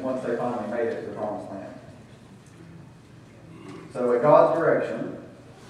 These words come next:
Moses sent out spies. He sent out, um, twelve spies, leaders from each of the twelve tribes. He sent them out to the promised land, and what happened? Was their mission successful? Did they do what they were sent out to do?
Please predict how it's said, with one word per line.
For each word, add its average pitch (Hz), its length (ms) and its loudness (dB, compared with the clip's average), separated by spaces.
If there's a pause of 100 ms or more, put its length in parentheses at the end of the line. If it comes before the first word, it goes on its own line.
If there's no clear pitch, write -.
Moses - 420 0
sent 151 220 0
out - 680 -2
spies. - 580 -2
He - 140 -12
sent 123 100 -4
out, - 460 -2 (220)
um, - 460 -6 (120)
twelve 147 300 2
spies, 113 520 0 (280)
leaders 143 440 2
from 123 220 -4
each 135 80 -4
of 135 160 -4
the 113 340 0
twelve - 360 0
tribes. - 420 -8 (1300)
He - 80 -14
sent 160 160 -2
them 165 100 4
out 160 140 6
to 160 60 2
the 160 40 0
promised 135 340 2
land, 131 260 2
and 123 80 2
what 120 120 0
happened? - 380 -6 (640)
Was 120 180 -4
their 127 140 0
mission 143 360 0
successful? - 540 -6
Did 101 140 -8
they 107 200 -2
do 139 140 2
what 139 100 0
they 120 100 -2
were 113 160 0
sent - 180 -6
out 113 280 -6
to 98 60 -8
do? 95 220 -10